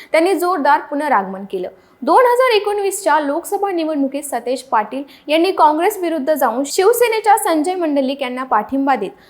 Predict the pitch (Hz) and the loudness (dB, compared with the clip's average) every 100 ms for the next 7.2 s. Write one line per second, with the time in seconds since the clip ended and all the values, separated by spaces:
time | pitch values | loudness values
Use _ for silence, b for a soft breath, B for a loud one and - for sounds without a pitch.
0 | b 285 370 480 494 403 403 381 339 294 | b 2 4 6 4 2 2 2 2 2
1 | 285 302 262 233 233 285 269 247 247 - | 0 -2 -4 -4 -4 -4 -4 -6 -8 -14
2 | _ 349 392 427 539 494 480 466 415 415 | _ 2 2 6 6 6 4 2 4 4
3 | 381 370 320 262 311 254 277 302 294 269 | 4 0 0 0 -2 -4 -2 -2 -2 -2
4 | 269 311 269 285 320 254 233 220 277 b | -2 -2 -4 -4 -4 -4 -6 -8 -10 b
5 | b 285 349 311 349 392 349 285 277 262 | b -2 0 0 0 -2 2 0 0 -4
6 | 247 240 254 269 359 349 381 381 302 294 | -4 -6 -6 -4 -2 0 -2 -2 -4 -4
7 | 294 | -4